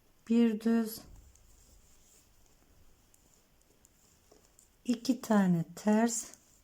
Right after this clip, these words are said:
Kaç tane oldu düzlerimiz? Hemen bakmak istiyorum. Bir, iki, üç, dört, beş, altı.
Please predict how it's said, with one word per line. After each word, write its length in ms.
Kaç 280
tane 340
oldu 320
düzlerimiz? 720
Hemen 560
bakmak 420
istiyorum. 640
Bir, 320
iki, 640
üç, 400
dört, 500
beş, 520
altı. 600